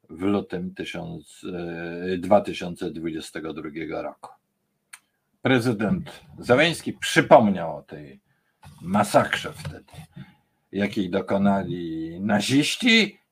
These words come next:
i powiedział, że historia się powtarza. Tak, historia się powtarza. Putin przypomina Hitlera pod wieloma względami.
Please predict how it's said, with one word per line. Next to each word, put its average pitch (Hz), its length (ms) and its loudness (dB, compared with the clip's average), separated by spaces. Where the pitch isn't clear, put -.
i 202 440 4
powiedział, 107 640 2
że 98 160 -4
historia 85 560 -8
się 101 140 -12
powtarza. - 640 -14
Tak, 151 380 4
historia 107 760 0
się 92 360 -8
powtarza. 101 500 -4
Putin 131 440 0
przypomina 95 920 -2
Hitlera 90 600 -6
pod 78 240 -12
wieloma 80 460 -10
względami. 78 720 -12